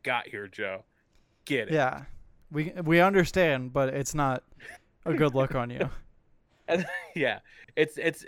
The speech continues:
Speaker 1: it's never while you're watching the episode that you disagree with anything. It's, like, after the episode's over and
Speaker 2: Yeah.
Speaker 1: you're like, you start thinking about it and you're like, "Man,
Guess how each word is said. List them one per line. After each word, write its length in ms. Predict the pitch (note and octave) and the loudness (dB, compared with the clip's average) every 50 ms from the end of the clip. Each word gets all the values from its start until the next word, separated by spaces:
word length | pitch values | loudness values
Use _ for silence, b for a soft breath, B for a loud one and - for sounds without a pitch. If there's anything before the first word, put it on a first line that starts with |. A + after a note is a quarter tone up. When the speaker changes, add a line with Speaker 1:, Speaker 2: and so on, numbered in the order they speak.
| _ - | _ -4
Speaker 1:
it's 220 | - E3 D#3 - | -2 -2 -2 0
never 300 | - G3+ C4 D4+ B3 E3 | 0 0 4 4 4 4
while 260 | C3+ C3 B2+ B2+ C3+ C#3+ | 4 4 4 4 4 4
you're 220 | C3+ B2+ A2+ G#2 | 2 0 -4 -4
watching 480 | G2 G#2+ A2+ B2 B2+ - - B2 A#2 A2 | -2 0 2 2 0 0 -2 -8 -8 -6
the 140 | G#2 G#2 | -4 -4
episode 420 | G2+ F#2+ - - - - A2+ A2 - | -4 -4 -6 -12 -8 -8 -8 -6 -8
that 100 | A2+ E2 | -12 -14
you 120 | F#2+ G#2+ G#2 | -14 -16 -12
disagree 520 | - A#2 G#2+ - - A2+ - G#2+ G#2+ G#2 | -10 -10 -10 -8 -10 -12 -10 -8 -8 -8
with 160 | G#2 G2 - A#2 | -8 -8 -8 -8
anything. 420 | A2 A2 G#2+ G#2 G#2+ G#2+ G#2 G#2 | -8 -8 -8 -4 -4 -6 -4 -4
It's, 160 | G#2+ G#2+ - - | -8 -10 -6 -6
like, 220 | C3+ B2 - - | -6 -6 -6 -8
after 380 | - B2 B2 B2 - - - B2+ | -6 -6 -6 -6 -6 -12 -16 -10
the 140 | A#2 A#2+ A2 | -6 -4 -4
episode's 420 | A2 A2 _ - A2+ G#2+ G2 - - | -4 -6 _ -8 -8 -8 -8 -10 -8
over 420 | A2+ A#2 A2+ G2+ G2+ G2 F#2+ G2 - B B B B B _ _ _ - | -4 -2 -2 -2 -4 -8 -10 -10 -12 B B B B B _ _ _ -4
and 80 | A#2+ B2+ | -2 -2
Speaker 2:
Yeah. 120 | C3+ A#2 | 0 0
Speaker 1:
you're 140 | A2+ A2+ A2+ | 0 -2 -2
like, 280 | G#2 G#2 G#2 G#2 - | -2 -6 -8 -10 -10
you 100 | - B2+ | -12 -12
start 260 | - - C#3+ A2+ - - | -6 -4 -4 -4 -4 -8
thinking 320 | - C#3 B2+ - E3+ E3+ | -10 -10 -10 -8 -8 -8
about 240 | E3+ E3 F3 F3+ F#3 | -4 -2 -2 0 0
it 140 | G#3 G#3+ - | -2 -2 -4
and 100 | - C#3 | -6 -6
you're 120 | C#3 B2+ | -6 -4
like, 180 | A#2+ A#2 A#2 - b b b b - - _ _ _ _ _ _ _ _ _ _ _ _ _ _ - | -4 -4 -6 -10 b b b b -20 -20 _ _ _ _ _ _ _ _ _ _ _ _ _ _ -2
"Man, 540 | G#3 A3+ A#3 A#3 A#3 A#3 A3+ A3+ A3+ G3+ | 2 4 4 6 6 6 4 2 0 -4